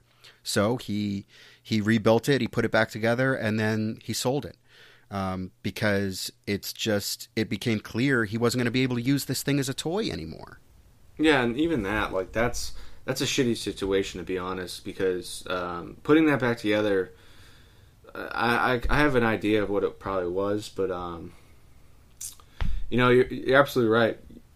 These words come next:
Speaker 2: especially with those, with the, the S T Gs, uh, literally just a stamped piece of metal that they formed around, and, uh, around a big piece of metal called the trunnion,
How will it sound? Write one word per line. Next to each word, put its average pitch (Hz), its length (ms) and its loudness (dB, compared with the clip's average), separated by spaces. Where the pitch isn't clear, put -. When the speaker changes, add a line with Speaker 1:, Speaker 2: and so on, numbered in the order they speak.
Speaker 2:
especially 131 420 0
with 120 160 0
those, 123 420 4
with 113 260 -4
the, 101 300 2
the 104 140 2
S 107 160 0
T 107 120 -4
Gs, 120 540 -2
uh, 87 340 -6
literally 127 320 4
just 113 240 -6
a - 80 -4
stamped - 520 -4
piece 120 220 -4
of 104 80 -4
metal 101 540 -2
that 98 160 -8
they 95 200 2
formed 104 440 -2
around, 90 500 -6
and, 95 280 -6
uh, 87 520 -6
around 107 380 2
a 95 60 -2
big 120 360 2
piece 120 260 -4
of 107 60 -2
metal 107 240 0
called 101 280 -6
the 80 60 -6
trunnion, 139 540 -4